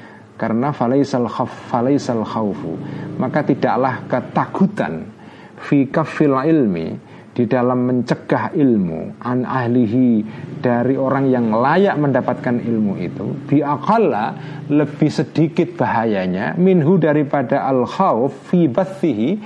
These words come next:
di dalam menyebarkan ilmu itu, ila ghairi ahli, kepada selain orang yang layak mendapat ilmu itu.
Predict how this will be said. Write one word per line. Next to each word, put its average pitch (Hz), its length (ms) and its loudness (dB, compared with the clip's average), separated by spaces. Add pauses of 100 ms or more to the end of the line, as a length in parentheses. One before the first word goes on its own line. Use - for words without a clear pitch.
(260)
di 135 80 -4
dalam 139 320 2
menyebarkan 139 640 0
ilmu 123 480 2
itu, 156 160 -2
ila 131 320 0
ghairi 123 320 0
ahli, 120 400 -4
kepada 117 320 -4
selain 123 400 -6
orang 123 240 -4
yang 113 240 -4
layak 123 240 -4
mendapat 110 400 -4
ilmu 95 240 -6
itu. - 240 -14